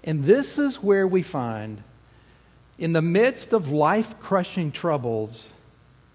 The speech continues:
his well-aimed words. And I wanna invite you with me,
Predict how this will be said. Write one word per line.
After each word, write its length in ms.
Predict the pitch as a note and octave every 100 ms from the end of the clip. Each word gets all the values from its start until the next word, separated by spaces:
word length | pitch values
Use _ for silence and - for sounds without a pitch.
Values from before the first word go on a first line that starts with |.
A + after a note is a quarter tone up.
| _ _ - _ _
his 400 | - D#3 C#3+ C3
well-aimed 760 | F3+ C3+ F#3 G3 F3 E3+ F3 D#3+
words. 680 | C3 C3 A#2 G2+ F#2+ - - _ _ _ - _ _ _ _ _ _ _ _ _ _ _ _ _ _ _ _
And 100 | D3+
I 40 | F3
wanna 200 | F#3+ D#3
invite 320 | D#3 E3+ B2+
you 200 | D#3 D#3
with 280 | D3+ D3+ D3
me, 540 | C#3+ C#3 A#2+ A2+ A2